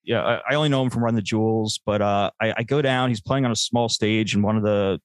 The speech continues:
uh, one of the auditoriums they have there on the ship, and I'm just absolutely out of my mind, hammered. I'm up in the very front,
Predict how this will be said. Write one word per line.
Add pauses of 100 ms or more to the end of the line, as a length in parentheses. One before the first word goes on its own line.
(380)
uh,
one
of
the (720)
auditoriums
they
have
there
on
the
ship, (1300)
and
I'm
just
absolutely
out
of
my
mind,
hammered.
I'm
up
in
the
very
front,